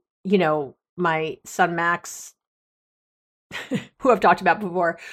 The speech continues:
we, we, he did graduate high school. The miracle happened. But there was some really iffy moments in there.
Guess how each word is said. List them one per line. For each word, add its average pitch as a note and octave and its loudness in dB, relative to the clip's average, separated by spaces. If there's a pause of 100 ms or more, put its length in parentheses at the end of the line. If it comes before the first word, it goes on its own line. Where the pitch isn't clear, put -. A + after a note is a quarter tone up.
(180)
we, G3 2
we, G#3 -4 (100)
he C4+ 4
did D#4 2
graduate A3 2
high F3+ 4
school. D3 -6
The F#3 4
miracle G3+ 4
happened. D3+ -4 (320)
But A#3 2
there C#4 4
was C4 2
some F#3 2
really F#3+ 4
iffy F#3 -2
moments E3 -4
in A3 -4
there. A#3 0